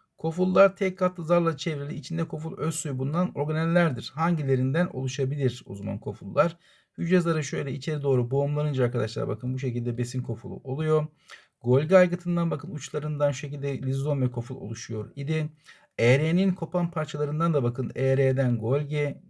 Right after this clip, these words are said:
Golgi'den de koful ve lizozom oluşabiliyor idi, tamamından oluşabilir diyeceğiz.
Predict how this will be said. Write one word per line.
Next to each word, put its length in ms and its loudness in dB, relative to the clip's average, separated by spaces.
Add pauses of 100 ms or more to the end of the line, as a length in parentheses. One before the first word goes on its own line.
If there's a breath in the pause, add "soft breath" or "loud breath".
(100)
Golgi'den 560 2
de 260 -4
koful 340 -6
ve 100 -4
lizozom 500 -2
oluşabiliyor 800 -6
idi, 320 -6 (420 soft breath)
tamamından 680 0
oluşabilir 880 -4
diyeceğiz. 540 -4